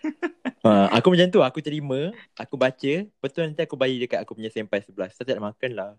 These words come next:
Speaker 1: Hmm,
Speaker 2: Macam tu.
Speaker 1: suka.
Speaker 2: Ha.
Speaker 1: Bagus, bagus.
Speaker 2: Nanti dia dapat dua lah. Ha, dia pun seronok,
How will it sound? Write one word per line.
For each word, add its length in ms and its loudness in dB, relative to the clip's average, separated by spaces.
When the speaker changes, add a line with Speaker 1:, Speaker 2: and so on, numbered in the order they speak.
Speaker 1:
Hmm, 320 -4
Speaker 2:
Macam 240 -2
tu. 80 -12
Speaker 1:
suka. 580 -8
Speaker 2:
Ha. 460 -6
Speaker 1:
Bagus, 300 0
bagus. 320 2
Speaker 2:
Nanti 180 4
dia 80 6
dapat 160 6
dua 220 6
lah. 240 4
Ha, 340 4
dia 80 0
pun 80 0
seronok, 320 -2